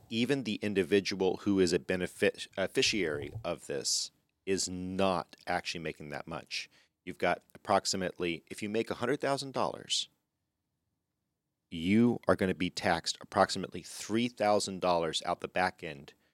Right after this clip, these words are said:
just to maintain the, uh, federal note on the borrowing that this printing is occurring. You're gonna be taxed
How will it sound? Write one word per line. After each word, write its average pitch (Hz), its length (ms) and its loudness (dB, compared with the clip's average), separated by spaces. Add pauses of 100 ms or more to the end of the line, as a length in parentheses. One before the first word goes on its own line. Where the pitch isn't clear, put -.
(360)
just - 520 4 (380)
to 101 480 2 (440)
maintain 95 840 -2 (800)
the, 85 440 -6
uh, 76 260 -6 (180)
federal 107 500 8 (600)
note 98 440 6 (420)
on 92 160 -2
the 92 60 -2
borrowing 113 720 4
that 80 160 -8
this 87 120 -4
printing 95 380 -6
is 80 80 -10
occurring. 85 320 -6
You're 82 100 -6
gonna 98 100 -4
be 90 120 -6
taxed - 560 -2